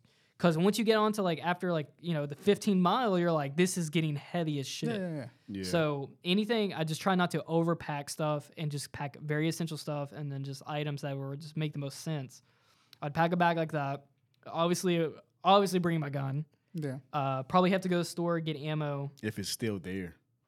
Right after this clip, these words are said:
Speaker 1: I mean, I would still have it. I mean, this is the first contact. So, uh, this
Speaker 3: Uh.
Speaker 1: is, like,
Speaker 2: Well, the ammo might not be there.
Speaker 1: yeah, that's the
Speaker 3: Mm.
Speaker 1: thing is, like,
Speaker 2: Yeah.
Speaker 3: People are raiding stores
Speaker 1: and
Speaker 3: and
Speaker 1: I
Speaker 3: stuff.
Speaker 1: should, yeah,
Speaker 2: Mm-hmm.
Speaker 1: at this point, like, people
Speaker 2: It
Speaker 1: are
Speaker 2: takes, it'll, it'll take forty-five minutes for people to start raiding.
Speaker 1: Yeah.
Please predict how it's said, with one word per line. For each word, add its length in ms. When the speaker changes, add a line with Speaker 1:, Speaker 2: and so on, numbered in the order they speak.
Speaker 1:
I 80
mean, 120
I 20
would 100
still 160
have 280
it. 80
I 40
mean, 180
this 160
is 400
the 140
first 260
contact. 460
So, 180
uh, 100
this 220
Speaker 3:
Uh. 40
Speaker 1:
is, 100
like, 260
Speaker 2:
Well, 160
the 180
ammo 220
might 160
not 160
be 120
there. 140
Speaker 1:
yeah, 320
that's 200
the 80
Speaker 3:
Mm. 40
Speaker 1:
thing 220
is, 100
like, 220
Speaker 2:
Yeah. 160
Speaker 3:
People 220
are 20
raiding 320
stores 320
Speaker 1:
and 60
Speaker 3:
and 80
Speaker 1:
I 80
Speaker 3:
stuff. 60
Speaker 1:
should, 60
yeah, 240
Speaker 2:
Mm-hmm. 60
Speaker 1:
at 100
this 120
point, 360
like, 160
people 240
Speaker 2:
It 40
Speaker 1:
are 100
Speaker 2:
takes, 180
it'll, 240
it'll 120
take 200
forty-five 420
minutes 480
for 140
people 220
to 60
start 280
raiding. 340
Speaker 1:
Yeah. 320